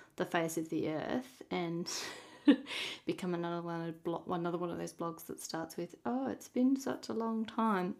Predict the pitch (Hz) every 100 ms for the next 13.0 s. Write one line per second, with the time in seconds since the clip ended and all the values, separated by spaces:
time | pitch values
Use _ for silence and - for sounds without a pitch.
0 | - 202 202 202 - 160 - 196 - -
1 | 190 - - - - - - - 233 247
2 | 254 - - 240 - - 165 175 196 233
3 | 339 - - - - - _ - 202 196
4 | 226 302 - 190 208 196 185 - 185 185
5 | 190 190 185 - _ - 180 175 208 214
6 | 113 - - - 170 180 180 - - -
7 | - 165 170 170 175 - _ _ _ _
8 | _ _ _ - - 190 185 190 190 190
9 | 190 190 202 - - - - 196 180 180
10 | 185 175 175 262 - - - 185 185 180
11 | 180 175 - - - - - - - _
12 | _ 226 208 185 180 190 175 185 180